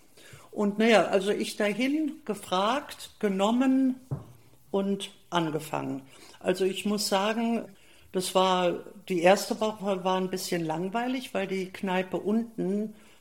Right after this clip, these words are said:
da war eigentlich überhaupt nichts los. Da wurde mal ein Bier getrunken von jemandem, der auf jemanden wartete, aber eigentlich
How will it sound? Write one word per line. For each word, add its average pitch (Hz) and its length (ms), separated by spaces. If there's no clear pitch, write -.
da 175 120
war 170 100
eigentlich 170 300
überhaupt 151 400
nichts 147 240
los. 135 320
Da 131 140
wurde 151 400
mal 143 260
ein 139 100
Bier 156 280
getrunken 208 580
von 185 260
jemandem, 185 540
der 160 160
auf 165 120
jemanden 165 440
wartete, 196 640
aber 180 360
eigentlich 185 800